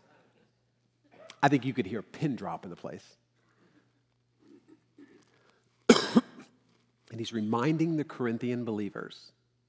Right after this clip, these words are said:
"Folks, you are on mission. You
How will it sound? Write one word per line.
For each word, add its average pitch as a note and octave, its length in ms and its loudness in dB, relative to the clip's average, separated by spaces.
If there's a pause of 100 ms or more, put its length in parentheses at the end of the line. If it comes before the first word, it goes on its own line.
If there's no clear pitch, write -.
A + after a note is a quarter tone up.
(1600)
"Folks, - 540 -8 (1160)
you C#3+ 360 -2
are A2 240 -6
on G#2+ 400 -6 (400)
mission. - 380 -12 (3500)
You F#3+ 320 0